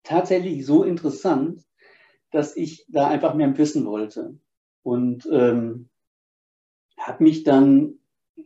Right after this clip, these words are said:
persönlich viel mit Meditationen beschäftigt. Und das ging dann weiter, dass ich mich auch mit, äh, Medialität beschäftigt habe und wollte dann auch die, ähm, ja, die psychologischen Hintergründe kennenlernen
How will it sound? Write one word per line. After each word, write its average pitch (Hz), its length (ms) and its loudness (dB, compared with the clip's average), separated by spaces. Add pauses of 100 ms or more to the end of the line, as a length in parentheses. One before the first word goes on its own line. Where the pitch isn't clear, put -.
(580)
persönlich 143 1000 4
viel 135 260 -10
mit 117 240 -10 (800)
Meditationen 143 760 0
beschäftigt. 135 800 -4 (920)
Und - 80 -10
das 123 140 -12
ging 151 140 4
dann 127 160 6
weiter, 143 300 8
dass 123 180 0
ich 127 100 -2
mich 147 200 -4
auch 127 200 0
mit, - 280 -8
äh, 117 240 2
Medialität 135 720 2
beschäftigt 147 560 -2
habe 131 560 -2 (1200)
und 139 300 0
wollte 156 300 6
dann 151 340 4
auch 135 240 2 (180)
die, 127 460 -6
ähm, 113 680 -2 (680)
ja, 147 180 4
die 160 140 2
psychologischen 180 680 0
Hintergründe 110 640 -4
kennenlernen 113 560 -4